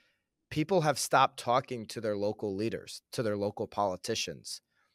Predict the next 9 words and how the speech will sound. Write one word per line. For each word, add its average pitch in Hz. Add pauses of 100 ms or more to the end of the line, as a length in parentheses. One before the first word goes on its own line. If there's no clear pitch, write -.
(320)
And 113
smart 160
business 135
people 123
should 113
be 110
creating 123
those 110
relationships, 113